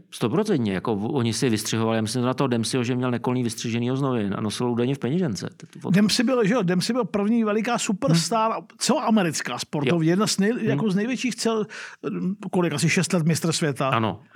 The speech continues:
Speaker 1: a, ale on, i když skončil kariéru, tak on prostě x let po konci kariéry ho opravdu z toho důchodu vytáhli,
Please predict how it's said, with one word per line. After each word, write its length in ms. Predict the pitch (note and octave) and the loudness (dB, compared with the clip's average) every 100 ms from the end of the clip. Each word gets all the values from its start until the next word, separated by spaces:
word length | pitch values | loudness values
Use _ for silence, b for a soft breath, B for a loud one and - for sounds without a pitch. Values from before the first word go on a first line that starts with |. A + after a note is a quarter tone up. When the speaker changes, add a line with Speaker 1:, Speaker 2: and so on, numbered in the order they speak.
| - | -4
Speaker 1:
a, 160 | G2 | 0
ale 400 | G2 G#2+ A2+ C3+ | 0 2 2 2
on, 160 | - B2 | 2 2
i 40 | |
když 120 | B2 A#2+ | 2 2
skončil 320 | B2 A2 C3 | 0 0 0
kariéru, 420 | A#2+ G#2 A#2+ D#3 | 2 2 4 2
tak 160 | C3 G#2+ | 0 0
on 120 | G#2 | -2
prostě 300 | G#2 - A2 - | -2 -4 -6 -4
x 200 | C#3 - | -4 0
let 140 | B2+ A2+ | -2 0
po 80 | |
konci 280 | G#2 A2+ B2+ | -2 0 0
kariéry 300 | B2 A2+ A2+ | 0 0 2
ho 120 | A2+ | 2
opravdu 220 | G2+ A2+ G#2 | 2 0 0
z 60 | |
toho 100 | - | 0
důchodu 300 | A2 - A2+ | 0 0 0
vytáhli, 340 | A2+ A#2 G#2 | 0 0 -2